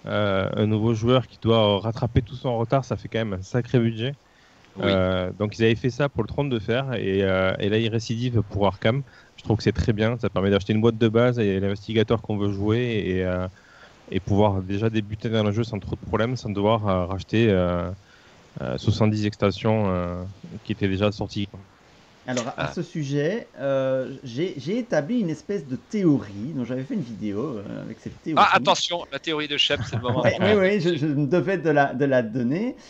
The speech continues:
Speaker 3: Euh, donc, euh, j'avais émis l'hypothèse que, euh, suite au développement de Marvel Champions, qui change complètement le modèle économique du jeu de cartes évolutif, hein, on a vu que c'était une autre manière de publier, euh, les jeux, que ces,
Speaker 1: Ouais.
Speaker 3: euh,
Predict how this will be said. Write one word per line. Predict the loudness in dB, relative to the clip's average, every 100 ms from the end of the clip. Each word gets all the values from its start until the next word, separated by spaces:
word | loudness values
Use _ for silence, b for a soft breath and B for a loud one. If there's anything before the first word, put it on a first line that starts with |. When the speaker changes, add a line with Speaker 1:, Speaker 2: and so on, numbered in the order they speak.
| B B 0
Speaker 3:
Euh, | 2 2
donc, | 2 2 2 0 4
euh, | 8 8 6
j'avais | 0 2 2
émis | 2 2
l'hypothèse | 0 0 -2 0 0 0 -6
que, | -6 0 0 -2
euh, | -4 -4
suite | -4 -8 -4
au | -2
développement | -2 -2 -4 -2 -2
de |
Marvel | -2 -2 -2
Champions, | -4 -2 -4
qui | -4 -6
change | -4 -2 -4
complètement | -6 -6 -4 -2 -2
le |
modèle | 0 0 -2
économique | -2 -2 -4 -4 -6 -8
du | -8
jeu | -8
de | -6
cartes | -10 -8
évolutif, | -12 -10 -10 -8 -8 -6
hein, | -6 -4
on | -4
a | -6
vu | -10
que | -12
c'était | -8 -6
une | -4 -2
autre | -2 -4 -6
manière | -4 -2 -2 -2 -2 -4
de | -8
publier, | -10 -12 -6 -4 -4 -4
euh, | -8 -12 -12
les | -10
jeux, | -6 -6 -6 B B B B
que | -2 -2
ces, | 0 2
Speaker 1:
Ouais. | 4
Speaker 3:
euh, | 2 0